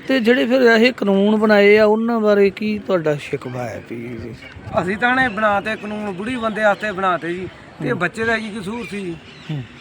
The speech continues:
Speaker 1: ਨਹੀਂ, ਫਿਰ, ਇਹ ਫਿਰ ਜਿਹੜੇ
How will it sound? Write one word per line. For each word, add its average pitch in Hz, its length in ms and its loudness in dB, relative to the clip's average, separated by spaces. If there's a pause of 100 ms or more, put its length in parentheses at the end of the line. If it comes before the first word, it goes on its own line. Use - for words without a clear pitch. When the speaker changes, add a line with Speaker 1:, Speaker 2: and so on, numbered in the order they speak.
(4000)
Speaker 1:
ਨਹੀਂ, 170 180 -4
ਫਿਰ, 180 140 -4 (440)
ਇਹ 175 60 -6 (380)
ਫਿਰ 190 80 -4 (200)
ਜਿਹੜੇ 170 300 -2